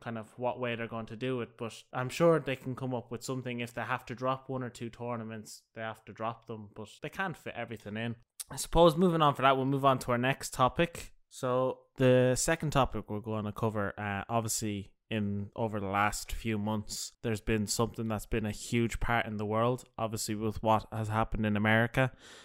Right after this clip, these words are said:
um, with the whole George Floyd, which is racism. Kind of, it's only in the last few months kind of really grown kind of world g-, on the global stage,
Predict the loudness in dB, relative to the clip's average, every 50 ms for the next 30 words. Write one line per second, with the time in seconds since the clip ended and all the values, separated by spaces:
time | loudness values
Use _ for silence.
0 | -20 -16 _ -4 -2 -2 -2 -2 -4 -6 -6 -6 -4 -2 0 0 2 2 2 2
1 | 0 0 -2 -4 -6 -2 2 4 4 4 2 0 0 0 2 2 2 0 0 -2
2 | -2 -2 2 4 4 4 4 4 2 2 4 4 4 2 2 -2 -8 _ _ -2
3 | 0 2 2 2 0 -2 -6 -12 _ _ _ _ _ _ _ 2 2 2 6 8
4 | 10 10 10 10 10 8 8 8 8 8 8 10 10 10 8 8 4 4 4 4
5 | 4 4 2 0 0 2 2 2 0 0 2 4 6 6 6 6 4 0 -2 _
6 | _ -4 0 2 6 8 10 12 12 12 12 10 8 4 2 0 -4 -2 0 2
7 | 2 2 2 2 4 6 8 8 8 8 6 6 2 -2 -8 -10 -4 -2 0 2
8 | 2 0 0 2 4 4 4 4 4 2 0 -2 0 2 4 6 6 6 4 2
9 | -4